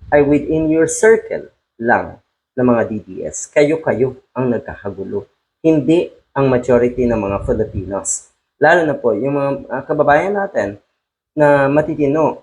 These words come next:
at nag-iisip ng matuwid. Kasi yung mga D D S lang naman talaga ang may, may kaisipan na napakahirap nang ibalik sa katinuan. Napakahirap nang ayusin at ibalik sa normal na pag-iisip. Yan ang problema nyo. Hmm.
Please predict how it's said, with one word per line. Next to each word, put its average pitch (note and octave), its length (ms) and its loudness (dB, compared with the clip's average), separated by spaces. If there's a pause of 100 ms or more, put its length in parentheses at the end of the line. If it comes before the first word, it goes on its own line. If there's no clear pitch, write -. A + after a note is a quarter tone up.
at B2+ 80 -6
nag-iisip C3 640 -4
ng C3+ 80 -2
matuwid. A#2+ 560 2 (480)
Kasi F3 240 -2
yung E3 160 -4
mga D3 400 0
D C#3+ 80 0
D C3+ 160 -2
S - 160 0
lang C#3 160 0
naman B2+ 240 -2
talaga A#2+ 400 2
ang A#2+ 160 0
may, A#2 240 -2
may B2+ 160 0
kaisipan C3 480 -8
na C3 160 -2
napakahirap D#3 480 -4
nang C#3+ 160 -4
ibalik B2+ 240 -2
sa - 240 -10
katinuan. G2+ 480 -4 (640)
Napakahirap E3 640 0
nang D#3 160 0
ayusin B2 560 0
at A#2 160 -4
ibalik B2 320 0
sa A#2+ 80 -10
normal A#2 400 2
na A2 80 -2
pag-iisip. G#2+ 800 -8 (400)
Yan F3 160 2
ang F#3 160 0
problema C3+ 480 2
nyo. B2+ 400 -2 (560)
Hmm. A2+ 400 -2